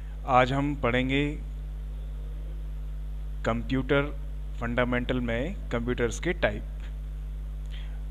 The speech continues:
तो start करते हैं, कंप्यूटर के टाइप्स कितने प्रकार के होते हैं। तो यहाँ पर हम देखते हैं, जैसे ही हम आगे बढ़ते हैं तो यहाँ देखते हैं कि कंप्यूटर का,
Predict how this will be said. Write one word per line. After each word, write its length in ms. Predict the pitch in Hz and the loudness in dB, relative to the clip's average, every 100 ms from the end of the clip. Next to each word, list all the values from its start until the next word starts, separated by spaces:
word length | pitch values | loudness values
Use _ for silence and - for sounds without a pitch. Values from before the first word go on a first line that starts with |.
| - | -4
तो 400 | 117 117 113 113 113 - - - | 0 2 2 0 -4 -6 -6 -6
start 340 | - - 117 - | -4 0 2 4
करते 300 | 139 131 143 | 4 4 2
हैं, 280 | 135 170 214 - - - - - - - | 2 0 -4 -4 -6 -4 -4 -4 -4 -2
कंप्यूटर 380 | 110 113 117 117 | 0 0 0 0
के 100 | 117 | 0
टाइप्स 440 | 113 117 120 - | 2 4 4 0
कितने 280 | - 104 117 | -4 -2 -2
प्रकार 280 | 110 113 113 | -2 2 0
के 140 | 113 | 2
होते 280 | 120 120 - | 0 0 -2
हैं। 360 | 131 170 - - - - - - - - - - - - - - - | -2 -2 -4 -4 -4 -4 -4 -4 -4 -4 -4 -4 -4 -4 -4 -4 -2
तो 60 | 147 | 2
यहाँ 300 | 143 139 160 | 4 4 2
पर 180 | 175 180 180 - - - - - - - | 2 2 0 -4 -6 -6 -6 -6 -4 -4
हम 180 | 151 | -2
देखते 340 | 127 123 - 151 | 2 2 2 0
हैं, 480 | 139 123 123 170 185 - - - - - - - - - | 0 0 0 -2 -4 -4 -4 -4 -4 -4 -4 -4 -4 -2
जैसे 260 | 117 117 131 | 0 0 0
ही 100 | 131 | 0
हम 140 | 127 | 2
आगे 200 | 123 123 | 2 2
बढ़ते 280 | 123 120 131 | 0 0 0
हैं 140 | 131 | -2
तो 80 | 131 | 0
यहाँ 240 | 113 117 | 0 0
देखते 280 | 117 113 - | 0 -2 -2
हैं 160 | 123 127 | -2 0
कि 160 | 139 135 - - - | 0 -2 -4 -4 0
कंप्यूटर 440 | 117 117 147 185 202 | 0 2 0 0 2
का, 300 | 190 185 | 6 6